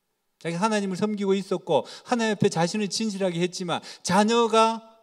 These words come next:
중요하기 때문에 그 자녀가 잘못된 길을 갈 때에 그를 떼어낼 수가 없어요. 형식적인 그런 모습들과 이 계속해서 결단을 못하고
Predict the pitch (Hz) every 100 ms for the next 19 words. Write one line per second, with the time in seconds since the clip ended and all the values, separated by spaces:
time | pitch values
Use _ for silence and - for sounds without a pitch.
0 | _ _ - 170 202 208 185 147 123 -
1 | 107 101 101 98 208 208 185 196 202 190
2 | 180 185 180 - 147 127 143 143 135 135
3 | 131 113 117 110 - _ _ - 156 170
4 | 180 - _ _ _ _ _ 185 175 180
5 | 151 170 - 131 101 - 117 95 _ _
6 | - 277 254 220 170 135 135 104 _ _
7 | - 240 220 170 151 139 - 135 123 147
8 | 175 185 - _ - 233 - 311 302 285
9 | 240 - 214 220 - _ _ _ _ _
10 | _ _ _ _ _ _ _ _ _ _
11 | _ _ _ _ _ _ _ _ _ _
12 | _ _ _ _ _ _ _ _ _ _
13 | _ _ 165 170 - 185 170 123 107 -
14 | 110 104